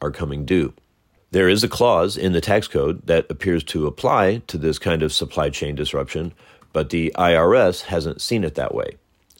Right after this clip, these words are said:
To try to remedy the situation, Michigan Representative Dan Kildee is introducing legislation to provide tax relief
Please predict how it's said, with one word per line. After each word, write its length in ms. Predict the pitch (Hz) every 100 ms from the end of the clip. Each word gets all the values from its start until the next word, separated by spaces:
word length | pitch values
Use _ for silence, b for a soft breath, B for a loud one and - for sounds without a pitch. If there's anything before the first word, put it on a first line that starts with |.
| _
To 260 | 98 82
try 240 | 76 92 82
to 220 | - 76
remedy 380 | 78 104 98 85
the 120 | 71
situation, 760 | - 76 - 67 69 82 95 -
Michigan 400 | 82 82 - 80
Representative 760 | 78 78 78 80 76 73 71
Dan 220 | 67 76 73
Kildee 480 | - 123 110 110 104 B B
is 160 | 87 76
introducing 520 | 82 85 78 78 76
legislation 800 | 73 69 71 101 110 - 90 92
to 180 | - 80
provide 460 | 76 73 80 76
tax 280 | - 92 -
relief 420 | 76 76 85 -